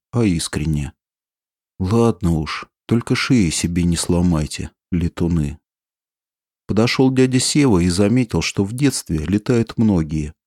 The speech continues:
а шеи никто не ломает. Пусть мама не тревожится. Теперь мы не очень прятали ковёр-самолёт. Многие про него уже знали. По крайней мере, мальчишки.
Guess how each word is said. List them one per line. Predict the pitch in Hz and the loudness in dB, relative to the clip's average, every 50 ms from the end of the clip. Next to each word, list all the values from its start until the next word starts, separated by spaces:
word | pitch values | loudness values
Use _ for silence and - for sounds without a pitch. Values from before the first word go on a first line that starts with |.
| _ | _
а | - 120 | -4 -4
шеи | 117 - - 147 135 | -2 0 0 2 2
никто | 123 127 123 123 - - 135 107 | 4 2 2 0 -2 -2 0 2
не | 85 82 | 2 2
ломает. | 82 85 87 90 95 92 85 80 80 76 - - - _ _ _ _ _ _ _ - | 2 2 2 2 2 2 0 0 -2 -6 -8 -12 -20 _ _ _ _ _ _ _ -2
Пусть | - 156 - - | -2 -2 0 2
мама | - 139 131 123 117 110 | 2 2 4 4 4 4
не | 107 107 | 2 2
тревожится. | - 104 110 110 107 101 85 80 - 76 71 - - - - 80 - _ _ _ _ _ _ _ _ _ _ _ _ _ _ _ _ _ _ _ _ _ _ _ _ _ _ _ | 0 0 0 2 2 2 2 0 -2 -4 -8 -8 -8 -10 -10 -12 -12 _ _ _ _ _ _ _ _ _ _ _ _ _ _ _ _ _ _ _ _ _ _ _ _ _ _ _
Теперь | - 135 135 - 165 160 151 | -8 -6 0 2 4 6 6
мы | 147 147 | 6 6
не | 156 160 156 | 6 6 4
очень | 151 135 - - 107 92 | 4 4 2 2 0 0
прятали | 85 - 95 95 87 - - 90 82 82 | 0 2 2 2 2 2 0 0 0 0
ковёр-самолёт. | - 90 85 87 85 80 - - - 87 85 87 90 87 78 71 - - - _ _ _ - - | 0 2 2 2 2 0 -2 -2 0 2 2 4 2 2 0 -2 -4 -10 -18 _ _ _ -4 0
Многие | 104 120 139 147 135 110 92 80 | 2 2 4 4 2 2 0 -2
про | - - - 92 | -2 -2 -2 0
него | 95 104 107 107 107 | 2 4 4 4 4
уже | 107 104 101 110 | 2 2 0 -2
знали. | 104 - - 101 87 80 76 73 73 73 - _ _ _ _ _ _ | -2 0 0 0 2 2 0 0 -4 -6 -10 _ _ _ _ _ _
По | - 104 104 | -4 -4 -4
крайней | - - 139 135 127 117 101 85 | 0 0 2 2 2 4 2 2
мере, | 80 78 76 71 73 71 95 | 2 0 -2 -4 -4 -2 0
мальчишки. | 104 117 123 - - - - 98 73 - - - - 69 | 0 0 0 0 -2 -4 -2 -2 -2 -4 -6 -10 -12 -12